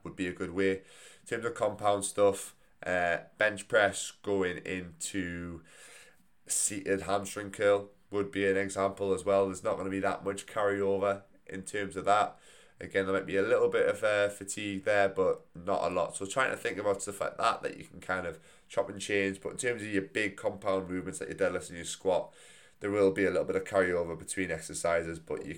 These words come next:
you could still superset them, like a deadlift with a, a dumbbell bench press or something like that. Wouldn't be too bad. So just be smart about your training in terms of that. As well,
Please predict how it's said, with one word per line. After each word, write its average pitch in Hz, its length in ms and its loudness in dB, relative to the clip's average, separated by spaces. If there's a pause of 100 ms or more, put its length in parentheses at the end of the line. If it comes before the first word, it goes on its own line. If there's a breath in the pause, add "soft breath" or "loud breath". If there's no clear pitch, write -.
(120)
you 95 100 -10
could 110 220 -8
still 120 240 2
superset 104 560 0
them, 101 160 -2 (160)
like - 180 0
a 82 60 -2
deadlift 90 440 0
with 87 140 -6
a, 82 140 0 (180)
a - 60 -10
dumbbell 82 400 -2
bench 82 280 -4
press 85 280 -2
or 82 40 -10
something 90 300 -8
like 80 180 -4
that. - 360 -4
Wouldn't 98 300 -6
be 95 120 -2
too 90 300 -6
bad. 85 260 0 (400 loud breath)
So 123 140 -14
just 139 120 -2
be 143 80 -4
smart 120 340 2
about 113 140 4
your - 120 -6
training 101 420 -2 (180)
in 92 120 -8
terms 87 420 -2
of 82 160 -10
that. 82 300 -2 (800 loud breath)
As 107 140 -4
well, 135 420 6